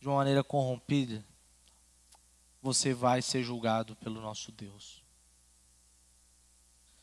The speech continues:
Eu sei que muitas vezes nós somos tentados a trabalhar muito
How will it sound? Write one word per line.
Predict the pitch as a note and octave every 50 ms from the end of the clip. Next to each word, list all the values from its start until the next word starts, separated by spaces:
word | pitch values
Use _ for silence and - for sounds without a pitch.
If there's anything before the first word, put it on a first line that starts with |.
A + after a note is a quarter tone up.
| - - - - - - -
Eu | - F#3+
sei | - - G3+ G3+ G3+
que | - - G#3 G3+ F#3 D#3 C3+ A#2 G#2 - - - - - - - - - - - - - - - - - - - - - - - - - - - - - - - - - - - - - -
muitas | - F3 - G3+ F#3+ E3 D3
vezes | E3+ F3 F3 E3 D#3+
nós | E3+ E3 E3
somos | - - E3+ E3 -
tentados | - F3 F3 F3 E3+ - C#3+ B2+ A#2+ A2+ - - - - - - - - - - - - - - - - - - - - - - - - - - - - - - - - - - -
a | - C3+
trabalhar | - - C#3+ C#3 C#3 C3+ C3+ C3+ C3+ C3+ C#3+
muito | C#3+ C3+ C3+ C3+ C#3 D3 D3 C#3+ - - - -